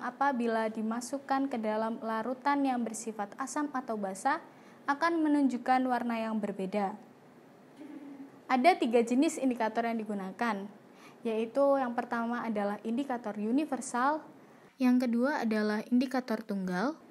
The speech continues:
lalu yang ketiga adalah indikator alami. Yang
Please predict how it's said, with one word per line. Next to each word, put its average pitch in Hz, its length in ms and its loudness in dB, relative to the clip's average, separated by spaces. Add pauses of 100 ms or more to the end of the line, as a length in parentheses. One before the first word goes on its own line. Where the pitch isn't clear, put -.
lalu 277 240 4
yang 294 80 0
ketiga 254 420 0
adalah 220 480 -2
indikator 214 480 -2
alami. 226 480 0 (1600)
Yang 208 160 -6